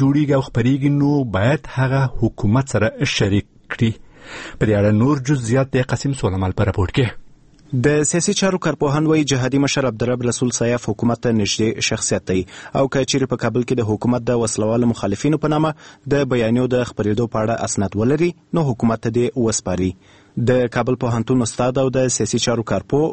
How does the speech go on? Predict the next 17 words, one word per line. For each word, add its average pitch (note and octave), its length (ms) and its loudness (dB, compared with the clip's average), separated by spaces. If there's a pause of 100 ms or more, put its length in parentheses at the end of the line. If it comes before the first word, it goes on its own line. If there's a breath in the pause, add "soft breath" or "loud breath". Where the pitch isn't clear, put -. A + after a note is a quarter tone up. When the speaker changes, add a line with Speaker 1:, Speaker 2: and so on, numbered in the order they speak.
(160)
Speaker 2:
ودیر B2 340 0 (160)
صافي A#2 320 -2
د A#2 160 0
دوشنبې B2+ 320 0
په C3+ 80 -2
ورځ B2 240 0
له G2+ 140 0
ازادي A#2+ 260 0
راډیو A2+ 240 0
سره A#2 260 -2
په A2+ 220 0
مرکه F#2+ 320 -2
کې E3 120 0 (440 loud breath)
په A#2 80 2 (240)
دې A#2+ 160 0
اړه G2+ 160 -2
وویل C#3 340 0